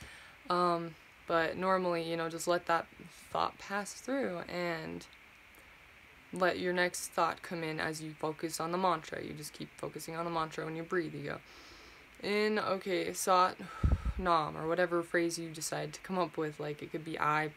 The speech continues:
ball." I don't know, whatever you think, you know, could, like, you could focus on. And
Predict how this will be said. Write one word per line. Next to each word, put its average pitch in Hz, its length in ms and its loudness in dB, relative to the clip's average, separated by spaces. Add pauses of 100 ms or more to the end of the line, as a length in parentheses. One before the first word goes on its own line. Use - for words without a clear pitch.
(140)
ball." 151 340 2 (520)
I 160 120 8
don't 160 140 4
know, 139 120 0
whatever 160 320 2
you 160 160 2
think, 156 360 -8
you 156 100 -6
know, 151 260 -6 (220)
could, 156 260 -10
like, 147 160 -6 (120)
you 165 120 -10
could 151 120 -12
focus 160 340 -2
on. - 220 -8 (1120)
And 165 720 -2